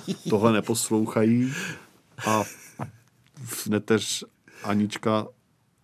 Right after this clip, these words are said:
Speaker 2: Anemarie se jmenuje,
Speaker 1: Mhm.
Speaker 2: tak si aspoň jednou najde nějakou záminku.
Speaker 1: Hele, a i pro tebe je to dobrá záminka prostě jako vlastně bojovat dál s Davidem Drahoninským,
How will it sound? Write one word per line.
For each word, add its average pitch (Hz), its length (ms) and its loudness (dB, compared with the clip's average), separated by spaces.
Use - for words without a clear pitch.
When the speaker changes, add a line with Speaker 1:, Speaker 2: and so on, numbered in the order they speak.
Speaker 2:
Anemarie 101 460 0
se - 180 -4
jmenuje, 107 340 -4
Speaker 1:
Mhm. 95 140 -2
Speaker 2:
tak 82 220 -2
si - 240 -2
aspoň 104 300 0
jednou 101 200 2
najde 98 220 0
nějakou 104 380 -2
záminku. 98 600 -2
Speaker 1:
Hele, 98 300 4
a 117 60 4
i 117 120 4
pro 107 180 4
tebe 131 220 2
je 131 80 2
to 113 100 2
dobrá 110 300 2
záminka 101 480 -2
prostě 92 380 -6
jako 95 360 -2
vlastně 95 340 -4
bojovat 90 640 -6
dál 90 280 -6
s 92 80 -12
Davidem 123 360 2
Drahoninským, 131 800 2